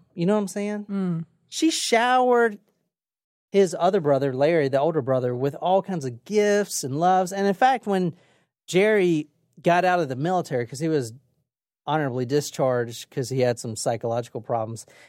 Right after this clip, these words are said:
Speaker 1: he came back to live with Mom, and Larry is in his old room, and Jerry, the guy we're talking about, is out in the shed, is out in this cold-ass shed, be-, because his mom is, his mom doesn't care about him at all.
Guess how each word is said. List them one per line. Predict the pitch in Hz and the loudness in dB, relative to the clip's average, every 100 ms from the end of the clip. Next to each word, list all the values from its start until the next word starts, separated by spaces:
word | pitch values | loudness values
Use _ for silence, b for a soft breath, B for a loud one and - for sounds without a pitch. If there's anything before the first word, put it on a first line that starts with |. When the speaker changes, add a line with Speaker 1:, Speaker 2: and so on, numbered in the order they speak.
| - | -2
Speaker 1:
he | 240 | -2
came | 233 233 196 | 2 2 4
back | 180 180 | 2 2
to | |
live | 175 156 | -2 -2
with | 131 | -2
Mom, | 143 226 220 180 b b b _ | 0 2 2 -2 b b b _
and | 160 156 143 131 - _ _ _ | -4 -2 -2 -4 -10 _ _ _
Larry | 143 170 285 277 175 156 | 0 2 2 2 2 2
is | 147 | 0
in | 165 160 | -2 -2
his | 196 294 | 0 0
old | 202 147 120 | 2 0 -2
room, | 120 113 120 180 - _ _ _ _ _ _ _ _ - | -6 -8 -8 -10 -14 _ _ _ _ _ _ _ _ -4
and | 180 175 | -2 0
Jerry, | 120 190 269 170 147 202 - _ | 2 2 4 2 0 -4 -12 _
the | 151 | 0
guy | 160 | 2
we're | 175 | 2
talking | 208 165 | 2 2
about, | 139 135 147 - | 2 2 0 -2
is | 175 170 | 0 2
out | 185 | 2
in | 160 | -2
the | |
shed, | 135 - 233 165 104 - _ _ _ _ _ _ _ _ _ _ _ _ 160 | -8 -4 -2 -2 -2 -8 _ _ _ _ _ _ _ _ _ _ _ _ 0
is | 185 | 2
out | |
in | 175 | 2
this | 160 - | -2 -2
cold-ass | 214 202 196 170 151 | 0 2 4 4 2
shed, | - 262 208 160 160 b b | -2 0 2 2 -2 b b
be-, | 247 254 | -12 -6
because | 254 330 | -2 0
his | 302 | 2
mom | 285 349 | 0 2
is, | 330 180 185 | -2 -4 -4
his | 226 240 | 0 2
mom | 285 294 | 2 2
doesn't | 247 170 | 0 -2
care | - 277 | -6 -4
about | 202 127 120 | 0 0 0
him | |
at | 120 | 0
all. | 160 104 - | 0 0 -6